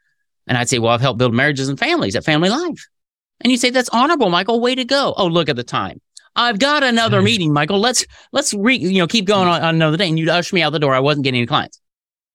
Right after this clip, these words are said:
Speaker 1: I knew I had to fix that. So I went to my church one day, paced the hallways back and forth, crying out to God, saying, "God, how do I help Doug? 'Cause I know that I can." And, and God gave me the idea, says, "Take all of your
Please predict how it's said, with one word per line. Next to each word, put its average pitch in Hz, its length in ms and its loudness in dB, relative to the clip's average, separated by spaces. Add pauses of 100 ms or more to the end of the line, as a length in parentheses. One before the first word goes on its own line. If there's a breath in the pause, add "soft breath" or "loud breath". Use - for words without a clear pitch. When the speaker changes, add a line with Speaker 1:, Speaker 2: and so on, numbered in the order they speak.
(140)
Speaker 1:
I 113 80 -4
knew 123 140 2
I 170 80 2
had 185 100 -2
to 180 60 0
fix 113 220 -4
that. 104 180 -2 (560 soft breath)
So 185 100 0
I 180 60 4
went 214 140 2
to 240 60 2
my 226 100 2
church 170 260 0
one 151 120 2
day, 147 140 0
paced 180 280 -2
the 175 60 0
hallways 139 300 0
back 147 240 0
and 139 100 -4
forth, 120 300 -4
crying 165 300 0
out 151 100 -4
to 131 80 -2
God, 120 240 0
saying, 113 240 -4
"God, 160 160 -2
how 151 140 -4
do 160 80 2
I 143 40 2
help 131 200 -2
Doug? 98 200 0
'Cause 110 160 -8
I 110 60 -4
know 131 300 2
that 131 120 2
I 117 60 -2
can." 95 280 -8 (720 soft breath)
And, 135 320 -2
and 123 160 0
God 143 220 -2
gave 175 140 2
me 233 80 0
the 240 140 2
idea, 147 200 0
says, 135 180 -6
"Take 131 200 -4
all 160 120 2
of 202 80 0
your 220 140 0